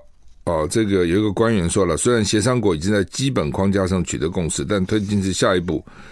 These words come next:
很不容易处理了哈。那怎么办呢？协商是什么呢？框架，哦，先有一个 frame，一个框架，包括在六周内停火期，这个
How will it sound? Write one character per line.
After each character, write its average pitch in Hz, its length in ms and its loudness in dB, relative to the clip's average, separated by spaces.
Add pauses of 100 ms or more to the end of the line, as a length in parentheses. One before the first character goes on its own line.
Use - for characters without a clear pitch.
(540)
很 87 200 -2
不 131 120 2
容 113 120 4
易 95 60 0
处 127 180 2
理 73 140 0
了 50 120 -6
哈。 78 280 -2
那 110 220 2
怎 92 120 -4
么 101 120 2
办 139 180 2
呢？ 107 180 -2 (880)
协 - 240 2
商 131 260 2
是 127 120 2
什 98 120 0
么 82 120 2
呢？ 104 140 2
框 170 280 2
架， 156 240 2 (140)
哦， 73 120 -4
先 117 200 0
有 92 120 2
一 80 40 0
个 85 80 -4
frame， 110 320 0
一 127 100 -2
个 104 120 0
框 131 260 0
架， 120 200 0 (480)
包 131 160 2
括 120 300 4
在 117 200 2
六 139 260 4
周 117 200 4
内 107 260 0
停 98 260 -2
火 82 220 2
期， - 220 -6 (140)
这 - 100 -4
个 82 240 0